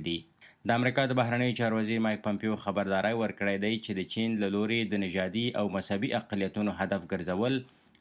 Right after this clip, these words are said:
او اجباري کار اوس یوازې شینګیانګ په سیمې پورې محدود نه دی، بلکې د دغه هیواد په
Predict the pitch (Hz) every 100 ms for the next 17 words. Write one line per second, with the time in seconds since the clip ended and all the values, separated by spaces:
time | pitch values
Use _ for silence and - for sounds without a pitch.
0 | - 113 120 104 110 123 135 127 117 113
1 | 135 123 107 101 110 110 127 113 - -
2 | 110 110 113 131 127 113 101 - 117 107
3 | 110 104 101 95 92 113 107 98 107 131
4 | 139 123 131 113 131 127 113 117 107 101
5 | 101 104 113 110 - 107